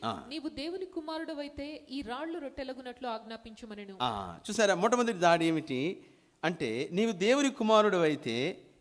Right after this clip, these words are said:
Speaker 1: ఈ రాళ్ళు రొట్టెలగునట్లు ఆజ్ఞాపించు, ఈ రాళ్ళు రొట్టెలుగా చేసుకో, రొట్టెలుగా చేసుకో." ఏమిటది చెప్పండి?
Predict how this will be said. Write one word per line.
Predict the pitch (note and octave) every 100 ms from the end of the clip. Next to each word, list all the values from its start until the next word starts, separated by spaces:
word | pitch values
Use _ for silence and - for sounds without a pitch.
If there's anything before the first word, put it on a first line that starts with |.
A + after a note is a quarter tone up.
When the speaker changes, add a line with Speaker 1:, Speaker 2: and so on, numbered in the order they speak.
| _
Speaker 1:
ఈ | D#3 A#3 C4
రాళ్ళు | A3 D#3+ D3 B2+ A#2+ B2+ F#3+ - - _ _ _
రొట్టెలగునట్లు | A#2 F3+ G3 G#3+ G3 E3+ D3 - B2+ C#3+ F#3+ - - A2
ఆజ్ఞాపించు, | C#3 D3 C3+ C#3 C3+ B2+ B2+ A#2+ - A#2 -
ఈ | D#3
రాళ్ళు | C#3 C3+ D3+ F#3 F3+ E3 D3+ D3 - - _ -
రొట్టెలుగా | D3+ F3 G#3+ G3+ F3+
చేసుకో, | C#3+ C3+ - - B2+ F#2 E2 - _ _ _ _ _ _ _ _ _ _ _ -
రొట్టెలుగా | G3+ A3+ G3
చేసుకో." | C3 A#2 - G2+ - _ _ _ _ _ -
ఏమిటది | F#3 A#3 G3+ F#3+
చెప్పండి? | G3 F3 F#3+ F#3+ G3+